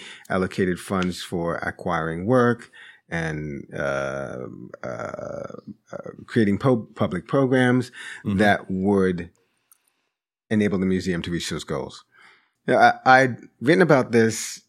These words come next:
Speaker 1: project, the cape project, in the context of visiting the Mississippi Civil Rights Museum,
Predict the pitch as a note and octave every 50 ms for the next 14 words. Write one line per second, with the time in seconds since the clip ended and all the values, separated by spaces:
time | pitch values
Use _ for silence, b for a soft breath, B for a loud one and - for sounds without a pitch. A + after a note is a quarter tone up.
0 | _ _ _ _ _ _ _ _ _ _ _ _ _ _ _ _ _ _ _ -
1 | - - B2 A2+ A2+ F#2+ F#2 F#2 E2+ D2 - _ _ _ - G#2 G#2+ - - A2
2 | G2+ G2+ - G#2+ G#2 G2+ F2+ F#2+ G2 F2+ - - - A2+ A#2+ A#2+ A#2+ A#2+ A#2+ A#2
3 | A#2 A2+ A2+ - - - - _ _ _ _ _ _ _ - G2 A2 A2 G#2+ -
4 | - - B2 B2 C3 C3+ B2+ - B2+ A2+ G#2+ F#2+ - - - - - G2+ G2 G2
5 | F#2+ F#2 E2+ - - - - - G2 G2 G2+ A2 G#2 A#2 A2 A2 G#2+ G#2 G#2 G2+
6 | G2+ G2 - A2 - A#2 G2+ G#2+ F#2+ - - A2+ G#2 G2+ G2 G#2+ A2+ A#2 A#2 -
7 | G2 F2+ E2+ - E2 D2+ - -